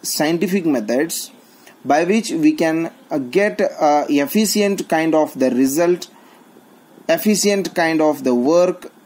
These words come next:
in the supply of water to the crops. So that is considered as the modern method of irrigation.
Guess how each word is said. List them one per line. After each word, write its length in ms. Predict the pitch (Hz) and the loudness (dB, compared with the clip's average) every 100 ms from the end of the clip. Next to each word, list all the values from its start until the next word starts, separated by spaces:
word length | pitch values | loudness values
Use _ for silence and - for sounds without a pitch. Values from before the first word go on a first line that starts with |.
| - - - | -20 -14 -2
in 220 | 165 165 | 0 2
the 160 | 160 | 0
supply 380 | 160 139 120 156 147 | 0 -4 0 2 4
of 120 | 139 139 | 2 2
water 600 | 127 123 131 160 170 - - - | 2 2 2 0 -2 -6 -12 0
to 120 | 151 | 2
the 260 | 131 120 120 - _ - - _ - _ _ - - - | 4 2 0 -14 _ -20 -20 _ -20 _ _ -20 -20 -12
crops. 580 | - 175 110 - - - - - - _ _ _ - - - - - - - - - - _ | -2 0 0 -2 -10 -10 -16 -20 -20 _ _ _ -20 -20 -20 -20 -20 -20 -18 -18 -20 -20 _
So 520 | - 180 208 214 214 - - - - - | -10 0 2 2 0 -6 -20 -20 -20 -18
that 340 | 262 143 170 170 | -8 -2 0 2
is 200 | 220 190 | 0 0
considered 600 | 180 170 170 180 175 165 | -2 -2 0 2 2 0
as 540 | - 127 131 151 165 160 | 0 0 0 0 -2 0
the 160 | 139 | 0
modern 640 | 135 131 143 170 175 175 | 2 2 4 4 2 2
method 300 | 151 127 135 | 0 0 2
of 300 | 127 135 151 180 - - | 4 2 2 -4 -6 0
irrigation. 800 | 151 131 123 113 120 110 95 | 2 4 2 0 -4 -6 -8